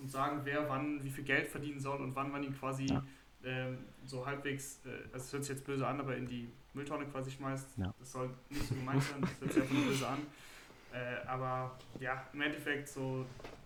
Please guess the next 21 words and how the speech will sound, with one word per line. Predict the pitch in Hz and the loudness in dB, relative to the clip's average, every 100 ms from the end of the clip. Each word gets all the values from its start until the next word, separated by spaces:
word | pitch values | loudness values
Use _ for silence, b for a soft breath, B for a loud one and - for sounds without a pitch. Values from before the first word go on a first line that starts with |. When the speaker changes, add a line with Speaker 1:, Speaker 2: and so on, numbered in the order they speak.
| - - - - - - - | -16 -6 -6 -6 -12 -14 -10
Speaker 1:
es | 143 | -2
ist | 170 | 2
schwer, | 165 139 151 160 160 156 | 2 6 6 8 8 6
da | 135 131 131 | 4 4 4
genaue | 131 131 131 | 2 2 0
Zahlen | 131 123 131 | 0 0 0
zu | 131 | 0
nennen, | 127 | -2
wie | 135 | -2
du | |
es | 135 | -2
schon | 135 | -2
gerade | 127 123 | -2 -4
gesagt | - 117 127 - | -4 -4 -4 -6
hast. | 127 | -10
Also | 120 120 | -8 -4
was | 139 135 | -4 -2
jetzt | 139 135 - - | -2 -2 -4 -6
wirklich | 131 131 131 | -4 -4 -4
sinnvoll | 135 139 131 123 | -2 -2 0 0
ist, | 131 - | 0 -2